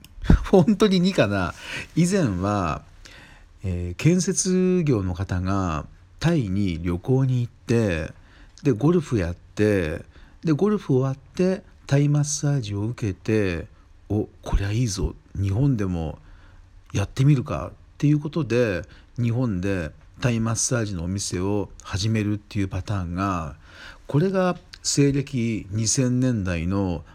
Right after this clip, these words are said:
初め頃はよくあったんですよ。今でも多分ちょこちょこはあると思いますよ。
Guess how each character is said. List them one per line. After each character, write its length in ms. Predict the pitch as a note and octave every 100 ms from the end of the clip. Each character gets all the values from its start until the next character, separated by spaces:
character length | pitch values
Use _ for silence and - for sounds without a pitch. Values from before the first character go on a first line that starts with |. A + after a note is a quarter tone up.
| -
初 300 | G#2+ G2 A2+
め 120 | A2+
頃 300 | - A2 E2+
は 280 | F#2 F2 D2 - -
よ 160 | G#2 A2+
く 160 | G#2+
あ 40 | F#2
っ 60 | -
た 100 | F2
ん 60 | D#2
で 100 | D#2
す 180 | - C2+
よ。 120 | C#2+ - - - - - - - - -
今 320 | D#3 G#3+ G3
で 120 | A2+
も 480 | F#2+ G#2+ A#2 F#2 - - - -
多 180 | - D#3
分 420 | D#3 A#2 F#2 E2+
ち 160 | - D#3
ょ 120 | F3+
こ 240 | - D#3 C#3
ち 160 | -
ょ 100 | F3
こ 240 | - C#3+ G#2+
は 200 | G2+ G#2
あ 40 |
る 120 | B2+
と 140 | - F#2
思 180 | G2
い 80 | G#2
ま 120 | G#2
す 160 | A2 -
よ。 240 | D2+ E2